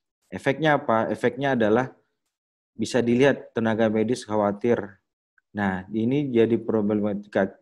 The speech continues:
di klinik dari tenaga medis khawatir. Yang pertama, tenaga medis nggak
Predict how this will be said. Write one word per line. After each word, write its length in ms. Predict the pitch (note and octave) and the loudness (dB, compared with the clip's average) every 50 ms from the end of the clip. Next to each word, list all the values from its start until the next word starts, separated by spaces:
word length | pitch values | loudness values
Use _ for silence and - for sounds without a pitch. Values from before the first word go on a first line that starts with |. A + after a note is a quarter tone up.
| _ _ | _ _
di 240 | _ - G#2 G2+ G2+ | _ -6 -6 -6 -4
klinik 560 | G#2 G#2+ F#2+ F2+ G2 A#2+ D#3+ D#3+ D#3+ - _ _ _ _ _ _ _ - | -2 -2 -2 -2 0 -2 -2 -2 -4 -14 _ _ _ _ _ _ _ -4
dari 240 | - G#2+ G#2 G#2+ G#2+ | -2 -2 -2 -2 -4
tenaga 320 | A2 G#2+ G#2 G2+ G2 G#2 G2+ | -2 -2 -2 0 0 0 2
medis 340 | G2+ G#2 G2+ G2 G2+ G2+ - | 2 2 0 0 -2 -6 -6
khawatir. 560 | G2+ G2 G2 F#2+ F#2 - A#2+ C3 C#3+ C#3 - | -4 -4 -2 -2 -2 -2 -4 -4 -4 -6 -8
Yang 180 | G#2+ A#2 A#2+ A#2+ A2 | -6 -4 -4 -2 -4
pertama, 560 | A2 - - G#2 G2 G2+ A2+ B2 B2+ B2+ - | -6 -6 -4 -4 -4 -2 -2 -4 -6 -8 -10
tenaga 320 | - A#2 A#2+ A#2+ A#2+ A#2+ A#2 | -6 -4 -2 0 2 2 2
medis 400 | A#2+ B2 B2 B2 C#3 C3+ C3+ - | 2 0 0 2 0 -2 -2 -4
nggak 200 | B2 A#2 G#2+ | -4 -2 -2